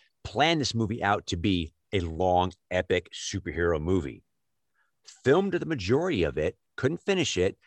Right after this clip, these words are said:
and now they're having another director take it and say, "I need to make this, all this footage I filmed, these six, seven, whatever hours I filmed, and cut it to a two-hour movie." Like you mentioned, you are going to lose so much of the story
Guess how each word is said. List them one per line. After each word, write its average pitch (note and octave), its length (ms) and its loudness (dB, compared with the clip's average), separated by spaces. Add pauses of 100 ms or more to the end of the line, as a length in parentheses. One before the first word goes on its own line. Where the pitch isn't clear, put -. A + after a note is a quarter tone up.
(240)
and A2 100 0
now B2+ 180 4
they're A#2 140 4
having A2+ 260 0
another C3 220 0
director G2 420 0
take G#2+ 280 -4
it G#2+ 100 -2
and F2+ 100 -8
say, F2+ 280 0 (260)
"I B2 100 -2
need F3 140 -2
to G#2+ 60 2
make G#2+ 420 2
this, G#2 200 2 (280)
all F3+ 360 6
this D3 220 -4
footage D3 320 0
I F2+ 80 4
filmed, E2+ 380 0
these E2 220 -2
six, - 380 -2
seven, A2 300 2
whatever G2 380 2
hours G2 380 2
I D#2 100 -2
filmed, F2 420 -2 (300)
and G2 100 -2
cut A#2 160 2
it - 100 -6
to F#2+ 100 0
a E2 40 -2
two-hour F2 460 2
movie." D2 320 -4 (300)
Like E2+ 200 -2
you A2 80 0
mentioned, B2 320 -2
you G#2+ 160 -4
are A2 180 2
going G2+ 260 -2
to F#2 60 -4
lose F#2 460 -2
so A2 560 2
much F2 320 -2
of D#2+ 140 -10
the D2+ 80 -10
story F#2 720 -4